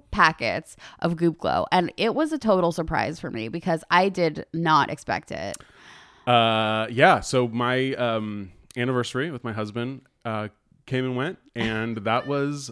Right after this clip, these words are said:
Speaker 2: my present from my wonderful
Speaker 1: God,
Speaker 2: husband, John, was
Speaker 1: what a
Speaker 2: a
Speaker 1: guy.
Speaker 2: full pack of Goop Glow. Uh, Goop, the shipping is, um, it's not, let's just say it's not Amazon two-day shipping, so
Speaker 1: Yeah.
Speaker 2: it came a couple days late, but
Speaker 1: Okay.
Speaker 2: hey.
Speaker 1: Yeah, I mean, look,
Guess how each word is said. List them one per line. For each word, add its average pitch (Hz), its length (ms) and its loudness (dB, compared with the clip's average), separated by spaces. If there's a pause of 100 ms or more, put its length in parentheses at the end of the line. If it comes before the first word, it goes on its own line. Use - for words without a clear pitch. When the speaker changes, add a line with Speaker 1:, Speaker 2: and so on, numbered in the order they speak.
Speaker 2:
my 113 360 -4
present 131 380 -8
from 98 200 -10
my 95 140 -8
wonderful 98 320 -4
Speaker 1:
God, 165 180 4
Speaker 2:
husband, 151 200 -2
John, 117 320 -4
was 98 240 -2
Speaker 1:
what 175 180 4
a 202 60 4
Speaker 2:
a 185 40 2
Speaker 1:
guy. 147 580 8
Speaker 2:
full 120 100 -4
pack 120 420 -6 (340)
of 98 180 -8
Goop 120 200 -6
Glow. 104 400 -4 (280)
Uh, 113 100 0
Goop, 165 260 2 (480)
the 180 100 -8
shipping 240 680 0
is, 165 300 0
um, 131 420 0
it's 139 140 -8
not, 202 300 0
let's - 260 -6
just - 320 -8
say 160 120 0
it's 143 140 -4
not 127 320 -4
Amazon 127 460 -2
two-day 127 240 -2
shipping, 139 360 -4
so 117 300 -2
Speaker 1:
Yeah. 165 500 8
Speaker 2:
it 165 60 -4
came 233 180 2
a 220 40 0
couple 214 260 -2
days 202 220 2
late, 180 300 -2
but 123 240 -2
Speaker 1:
Okay. 190 180 -4
Speaker 2:
hey. 98 340 -2 (460)
Speaker 1:
Yeah, 240 400 12
I 262 120 8
mean, 247 220 2
look, 202 260 4